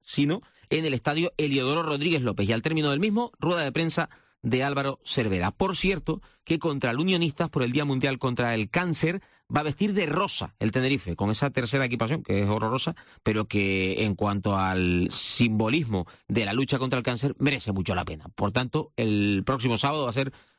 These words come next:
bonita porque tiene un motivo que, como digo, hay que aplaudir. Un Club Deportivo Tenerife que, al margen del césped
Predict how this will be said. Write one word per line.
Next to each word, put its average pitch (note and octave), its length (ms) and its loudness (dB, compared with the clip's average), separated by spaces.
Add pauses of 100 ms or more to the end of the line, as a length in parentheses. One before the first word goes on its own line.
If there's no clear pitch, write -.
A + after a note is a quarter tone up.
bonita C3 640 2 (280)
porque A2+ 720 0
tiene B2+ 400 2
un C3+ 160 2
motivo A#2+ 500 2
que, G#2 360 0
como G#2 200 2
digo, A2+ 440 2
hay A#2+ 160 0
que G#2+ 260 0
aplaudir. B2+ 760 0 (280)
Un G3 220 2
Club A3+ 120 0
Deportivo F#3+ 400 -2
Tenerife F3+ 360 0
que, E3 100 0
al A#2 120 0
margen F3 360 0
del B2 160 0
césped F#3 340 -2